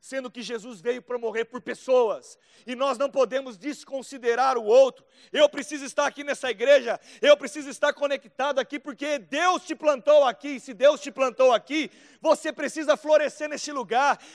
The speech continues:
você precisa se importar com o seu irmão, porque é certo que se ele está padecendo, você também está padecendo, porque a palavra diz que nós somos membros de um próprio corpo, e você talvez seja a resposta de oração que o seu irmão precisa.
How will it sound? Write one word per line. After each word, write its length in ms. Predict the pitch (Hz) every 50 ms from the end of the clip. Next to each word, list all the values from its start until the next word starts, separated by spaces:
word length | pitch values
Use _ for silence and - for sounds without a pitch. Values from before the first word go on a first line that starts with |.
| - _
você 240 | 285 277 - 320
precisa 340 | 262 - 320 - - 302 311 285
se 120 | - 320
importar 400 | 311 - 294 262 247 - 294 302
com 100 | 294 294
o 40 | 269
seu 180 | - 320 302
irmão, 320 | 330 311 226 240 277 302 294
porque 220 | - 294 - -
é 100 | 302 285
certo 380 | - - - 294 302 294 - 220
que 60 | 220
se 120 | - -
ele 140 | 285 302 302
está 200 | 262 - - 311
padecendo, 640 | 302 - 311 285 277 247 - - 294 320 330 269 - - _ _ _ _ _
você 380 | 156 202 202 - - _ 220 208
também 380 | _ - 196 185 170 190 196
está 240 | 185 _ _ - 190
padecendo, 640 | _ - 190 180 180 175 - - _ 196 196 185 180
porque 200 | 160 185 _ -
a 60 | 190
palavra 380 | - - 190 190 190 190 180 185
diz 240 | 170 170 208 185 -
que 80 | -
nós 160 | 196 208 196 -
somos 300 | 214 208 196 196 156 147
membros 420 | 147 190 214 220 208 180 196 170
de 60 | 180
um 80 | 202 190
próprio 380 | _ - 202 202 202 _ 196
corpo, 600 | - _ - 202 214 226 220 - _ 214 180 151 _ _ _ _ _ _ _ _ _ _ _ _
e 60 | 214
você 400 | 226 240 247 233 - - 254 254
talvez 340 | 247 - 254 233 226 247 226
seja 220 | - 254 233 240
a 40 | 247
resposta 540 | 220 240 226 - - _ - 240 233 - 247
de 80 | 220 226
oração 380 | 233 233 220 - - 240 233
que 80 | - _
o 60 | -
seu 140 | - 240 226
irmão 180 | 208 220 240
precisa. 600 | - _ 220 208 _ - _ 214 247 240 208 190